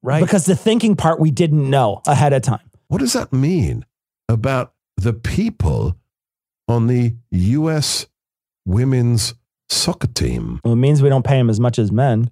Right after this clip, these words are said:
Speaker 1: Means
Speaker 2: That's
Speaker 1: they're good at soccer
Speaker 2: Yeah.
Speaker 1: and boastful when they win, like
Speaker 2: Yeah.
Speaker 1: lots of people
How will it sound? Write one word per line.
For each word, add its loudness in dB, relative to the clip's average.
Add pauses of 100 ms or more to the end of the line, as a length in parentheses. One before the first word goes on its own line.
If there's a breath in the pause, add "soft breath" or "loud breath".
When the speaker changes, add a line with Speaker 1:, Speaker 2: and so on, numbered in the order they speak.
(160)
Speaker 1:
Means 2
Speaker 2:
That's 0
Speaker 1:
they're -16
good 2
at -2
soccer 0
Speaker 2:
Yeah. 4
Speaker 1:
and 0
boastful 0
when 2
they 2
win, 2
like 0
Speaker 2:
Yeah. -4
Speaker 1:
lots 0
of -4
people 0